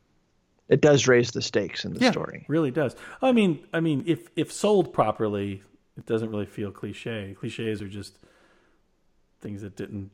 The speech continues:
Speaker 1: Right.
Speaker 2: didn't feel like a mechanism rather than truth.
Speaker 1: Well, right. It doesn't feel like a cliche 'cause you're still wrapping your head around what's <laughs> happening
Speaker 2: <laughs> Right. It's like,
Speaker 1: when it
Speaker 2: whoa.
Speaker 1: happens, you know, when the missile strikes.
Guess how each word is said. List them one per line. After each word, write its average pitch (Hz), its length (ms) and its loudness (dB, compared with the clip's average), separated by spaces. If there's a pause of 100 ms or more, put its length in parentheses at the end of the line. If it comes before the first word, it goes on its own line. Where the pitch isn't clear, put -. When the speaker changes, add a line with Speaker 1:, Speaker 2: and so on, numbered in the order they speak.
(140)
Speaker 1:
Right. 104 200 -4
Speaker 2:
didn't 80 220 -12 (540)
feel 180 280 6
like 143 140 4
a 135 60 2
mechanism 117 600 2
rather 104 260 2
than 101 380 -4 (100)
truth. - 400 -14 (480)
Speaker 1:
Well, 151 120 6
right. 143 300 4
It 151 60 2
doesn't 185 220 8
feel 202 100 8
like 190 120 10
a 143 60 -2
cliche 165 380 4
'cause 151 180 0
you're 135 80 0
still 151 260 4
wrapping 131 380 2
your 107 80 -2
head 127 160 2
around 113 280 0
what's 107 160 -4
<laughs> - 120 4
happening 147 400 2 (220)
Speaker 2:
<laughs> - 220 -6
Right. - 360 4
It's - 180 -4
like, 202 100 4
Speaker 1:
when 143 140 4
it - 100 -2
Speaker 2:
whoa. 175 60 2
Speaker 1:
happens, - 520 2 (240)
you 131 80 -8
know, 110 200 -12 (180)
when 139 120 -6
the 131 60 -6
missile 143 320 0
strikes. - 440 -10